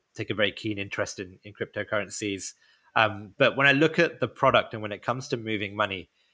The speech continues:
we, we often take a, we take an honest approach in saying, "How and why and how, where can a cryptocurrency really improve where we have the product now? Um,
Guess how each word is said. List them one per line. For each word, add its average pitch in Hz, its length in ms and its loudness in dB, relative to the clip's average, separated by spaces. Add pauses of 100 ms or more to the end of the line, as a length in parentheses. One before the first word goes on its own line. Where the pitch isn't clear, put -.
(280)
we, 117 360 2 (260)
we 123 80 2
often 147 240 0
take 143 240 4
a, 110 300 4 (120)
we 123 140 0
take 143 180 2
an 123 120 -4
honest 110 500 0
approach - 320 0
in 101 80 -14
saying, 95 300 -2 (460)
"How 135 640 6
and 107 420 -10
why 98 480 2
and 107 100 -12
how, 107 300 0
where 101 480 4
can 113 120 -4
a 104 60 -4
cryptocurrency 107 800 -4
really 113 540 0
improve 98 680 -6
where 95 180 2
we 92 120 -4
have 92 260 -2 (480)
the 95 80 -10
product - 400 -2
now? 85 220 -10 (360)
Um, 98 300 0